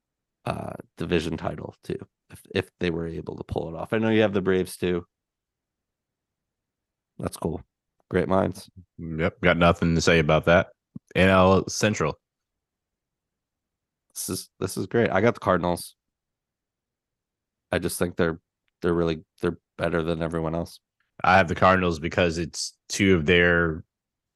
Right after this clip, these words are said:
Speaker 2: Hall of Famers last year, and I think they're gonna try to show out. So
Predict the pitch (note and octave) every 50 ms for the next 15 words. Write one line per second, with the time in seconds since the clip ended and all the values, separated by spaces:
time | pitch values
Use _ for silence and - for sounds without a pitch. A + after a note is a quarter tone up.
0 | _ - - - G2 F#2 F2+ F2 - G2 G2 F#2 F2 F2 E2+ E2+ F2 E2 - -
1 | - - - F2+ F2 F2 E2+ E2 - - F2+ F2 E2+ D#2 C#2 - _ _ _ _
2 | _ _ _ _ _ _ _ _ _ - - - D#2+ D#2 - E2+ D#2+ - E2+ D#2+
3 | D2+ D#2+ D#2+ D#2 - E2 D#2 D2 D2 - - D#2 D2+ D#2 D#2 D2 - - _ _
4 | - - - E2 C2+ G#1 A1+ E2 -